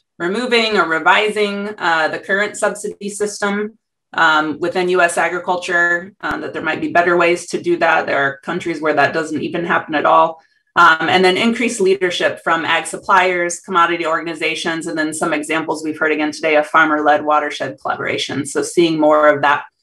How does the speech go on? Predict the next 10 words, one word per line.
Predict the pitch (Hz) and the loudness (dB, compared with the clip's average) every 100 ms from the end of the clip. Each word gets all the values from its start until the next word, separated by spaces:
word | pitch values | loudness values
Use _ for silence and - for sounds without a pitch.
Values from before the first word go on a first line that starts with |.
| _ _ - | _ _ 2
perhaps, | 208 285 277 - - | 6 6 4 0 2
um, | 185 170 165 | 4 4 2
bottom | 156 175 165 | 6 6 6
up | 160 160 156 - | 2 2 0 -8
and, | 156 147 143 143 139 | -6 -4 -4 -6 -6
um, | - 147 147 | -2 0 0
kind | 151 | -4
of | 147 | -2
business-driven, | 175 175 151 - 160 151 139 147 _ _ | -2 -2 -6 -4 -2 0 -2 -4 _ _
um, | 165 151 135 139 | -2 0 -2 -6